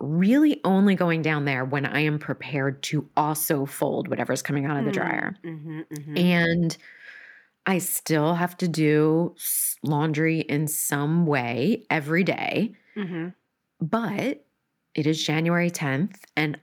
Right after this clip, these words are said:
Speaker 1: I have been keeping up with the folding downstairs,
Speaker 2: Mm-hmm.
Speaker 1: bringing up to bedrooms, putting away, um, or having the kids put their own away, which is something
Speaker 2: Mm-hmm.
Speaker 1: I'm really trying to do, let them be more involved.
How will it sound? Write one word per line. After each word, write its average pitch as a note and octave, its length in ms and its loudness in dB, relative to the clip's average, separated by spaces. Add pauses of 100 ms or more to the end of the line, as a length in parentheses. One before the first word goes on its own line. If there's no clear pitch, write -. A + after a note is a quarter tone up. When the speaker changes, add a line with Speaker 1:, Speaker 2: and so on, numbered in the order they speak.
Speaker 1:
I D3+ 220 0
have D#3+ 260 -2
been D3+ 180 0
keeping F3+ 400 0
up C3+ 200 -2 (100)
with D3 400 -4
the D#3 140 -4
folding C3+ 460 0
downstairs, F#3 880 2
Speaker 2:
Mm-hmm. F3+ 480 -12 (200)
Speaker 1:
bringing D3+ 380 0
up F3+ 180 0
to G#3 80 0
bedrooms, F3+ 520 0
putting C#3+ 420 -2
away, F3+ 720 2 (300)
um, C3+ 200 -4
or - 100 -2
having C#3 320 -2
the E3+ 80 0
kids F#3+ 300 -2
put G3 220 -4
their G#3+ 240 0
own F#3+ 200 2
away, D#3+ 520 2
which E3 240 -2
is D#3 120 -2
something D#3+ 300 -2
Speaker 2:
Mm-hmm. D3+ 100 0
Speaker 1:
I'm D3 60 0
really C#3+ 240 0
trying D3 300 -4
to E3+ 100 -2
do, D3 240 0
let C#3+ 220 -2
them C#3+ 180 -2
be C#3+ 140 -2
more C#3+ 240 0
involved. C3+ 480 -4